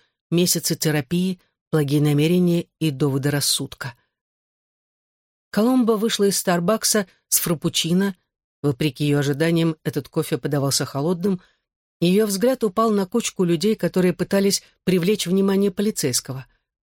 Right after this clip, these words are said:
Они столпились вокруг какого-то предмета, в котором заподозрили бомбу. Подойдя ближе, она увидела, что загадочным предметом был брошенный чемодан.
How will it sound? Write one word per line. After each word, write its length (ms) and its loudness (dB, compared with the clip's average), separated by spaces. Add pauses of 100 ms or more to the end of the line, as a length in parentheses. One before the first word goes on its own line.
Они 180 -2
столпились 540 -2
вокруг 300 -4
какого-то 440 -4
предмета, 600 -2 (260)
в 40 -20
котором 440 0 (200)
заподозрили 720 0
бомбу. 500 -2 (1000)
Подойдя 380 0
ближе, 300 0
она 200 2
увидела, 440 0 (300)
что 220 0
загадочным 680 0
предметом 580 0
был 240 0 (200)
брошенный 460 0
чемодан. 640 -4